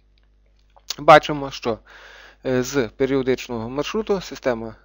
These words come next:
скопіювала, система внесла сюди всі випуски, і система створила, е, і система скопіювала всі зміни, так, е, давши нам можливість заповнити,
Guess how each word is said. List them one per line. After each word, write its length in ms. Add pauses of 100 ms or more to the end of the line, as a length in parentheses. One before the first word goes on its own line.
(120)
скопіювала, 600
система 460
внесла 320
сюди 260
всі 240
випуски, 520 (1200)
і 140
система 480
створила, 580
е, 160
і 240
система 400
скопіювала 720 (640)
всі 360 (180)
зміни, 340
так, 260 (200)
е, 1120
давши 400
нам 360
можливість 640
заповнити, 720